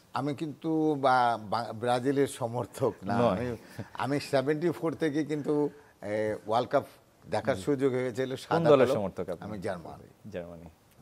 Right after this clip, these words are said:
Speaker 1: জার্মান। আর তারপরে আমি নেদারল্যান্ড। এখন নেদারল্যান্ড আনফরচুনেট একটা টিম,
Speaker 2: জি।
Speaker 1: যে এই পর্যন্ত এত ভালো খেলে সেভেন্টি ফোর, সেভেন্টি এইট,
Speaker 2: জি।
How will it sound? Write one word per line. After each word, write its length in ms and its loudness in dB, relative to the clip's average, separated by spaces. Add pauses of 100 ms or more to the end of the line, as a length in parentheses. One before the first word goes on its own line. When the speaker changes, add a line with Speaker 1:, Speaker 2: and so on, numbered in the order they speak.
Speaker 1:
জার্মান। 400 -4 (680)
আর 240 2 (100)
তারপরে 420 2
আমি 180 -2
নেদারল্যান্ড। 640 -8
এখন 580 -4 (280)
নেদারল্যান্ড 480 0
আনফরচুনেট 840 -2
একটা 220 0
টিম, 400 -4 (220)
Speaker 2:
জি। 80 -12
Speaker 1:
যে 160 -2
এই 60 0
পর্যন্ত 640 -2 (420)
এত 380 2
ভালো 400 4
খেলে 360 2
সেভেন্টি 380 -2
ফোর, 280 -2
সেভেন্টি 540 -4
এইট, 120 -4
Speaker 2:
জি। 60 -20